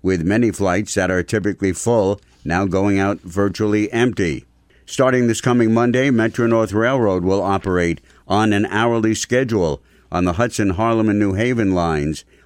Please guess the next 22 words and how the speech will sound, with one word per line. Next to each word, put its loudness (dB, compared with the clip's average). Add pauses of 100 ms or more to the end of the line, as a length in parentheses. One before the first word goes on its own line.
on 0
both -2
weekdays 0
and 0
weekends. 0 (600)
The -4
new 2
temporary -2
schedule 0
is -2
in 0
response -2 (380)
to 0
a 2
reduction 0
in 2
ridership -2
of -2
more 2
than 0 (240)
ninety-five 0
percent -2